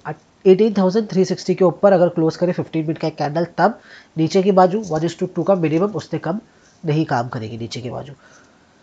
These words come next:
निफ्टी बैंक, निफ्टी बैंक भी चेक कर लेते हैं, let's check निफ्टी बैंक। निफ्टी बैंक की बात करें तो उसने अभी तक लास्ट वीक के फ्राइडे का हाई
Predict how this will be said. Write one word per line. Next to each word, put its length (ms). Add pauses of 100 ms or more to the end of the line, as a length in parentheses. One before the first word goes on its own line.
(340)
निफ्टी 260
बैंक, 280 (220)
निफ्टी 240
बैंक 180
भी 120
चेक 240
कर 60
लेते 220
हैं, 160
let's 320
check 160
निफ्टी 280
बैंक। 200 (1900)
निफ्टी 300
बैंक 200
की 80
बात 260
करें 140
तो 100
उसने 260
अभी 240
तक 160 (300)
लास्ट 380
वीक 180
के 140
फ्राइडे 380
का 120
हाई 260